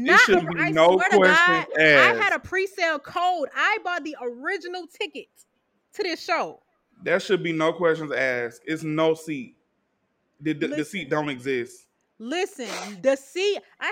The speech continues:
Speaker 2: have a picture of a
Speaker 1: I paid
Speaker 2: paper
Speaker 1: for the seat that I wanted, and I didn't get it.
Speaker 2: Exactly,
Speaker 1: So
Speaker 2: exactly. I have a paper ticket that they gave me. I took a picture of it, and I have a picture from inside the, the, the stadium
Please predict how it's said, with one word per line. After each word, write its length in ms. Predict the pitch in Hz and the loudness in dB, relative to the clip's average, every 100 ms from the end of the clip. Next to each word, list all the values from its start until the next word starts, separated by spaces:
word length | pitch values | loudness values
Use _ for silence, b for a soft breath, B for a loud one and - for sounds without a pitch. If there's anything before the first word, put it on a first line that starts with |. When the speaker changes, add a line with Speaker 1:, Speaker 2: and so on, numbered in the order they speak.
| 427 | -2
Speaker 2:
have 100 | 381 | -2
a 100 | 277 | -4
picture 440 | - 440 508 - 440 440 440 b b | -6 -6 -6 -6 -10 -10 -14 b b
of 140 | 269 285 240 | -12 -12 -8
a 100 | 240 | 0
Speaker 1:
I 140 | 170 | 2
paid 380 | - 196 196 196 | 4 6 6 6
Speaker 2:
paper 20 | |
Speaker 1:
for 120 | 196 | 4
the 100 | 170 | 2
seat 260 | 156 220 165 | 0 -4 0
that 120 | 170 | 6
I 120 | 160 | 8
wanted, 440 | 143 139 143 123 - | 6 4 0 -2 -4
and 160 | 143 | -2
I 60 | 147 | 0
didn't 260 | 147 147 143 | 2 0 0
get 200 | 147 123 | -2 -2
it. 120 | 120 | -2
Speaker 2:
Exactly, 680 | 320 349 285 494 679 - 330 285 | -4 -4 -2 0 0 2 4 4
Speaker 1:
So 20 | |
Speaker 2:
exactly. 880 | - 269 330 415 466 392 349 247 b b _ | 2 -2 -2 -2 -2 -6 -10 -10 b b _
I 300 | - 453 453 | -2 2 0
have 120 | 381 285 | 0 -8
a 40 | |
paper 480 | - 359 440 403 392 | -8 -6 -6 -8 -12
ticket 580 | - 403 403 254 196 208 | -8 -8 -8 -10 -10 -6
that 120 | 262 | -6
they 140 | 311 | -6
gave 260 | 269 302 302 | -4 -4 -4
me. 80 | 285 | -8
I 40 | |
took 160 | 311 311 | -10 -14
a 40 | |
picture 360 | - 403 - 269 | -12 -14 -14 -12
of 140 | 240 | -12
it, 60 | - | -12
and 340 | - 466 508 - B B | -6 -4 -4 -6 B B
I 80 | 339 415 415 | -6 -2 -2
have 100 | 339 | -4
a 40 | |
picture 420 | - 427 392 427 415 | -10 -14 -12 -12 -10
from 160 | 359 | -12
inside 480 | 277 277 - 302 349 | -10 -12 -6 -4 -4
the, 80 | 339 | -6
the, 200 | 254 285 247 | -8 -8 -6
the 60 | |
stadium 520 | 277 320 339 359 359 | -6 -4 -4 -4 -10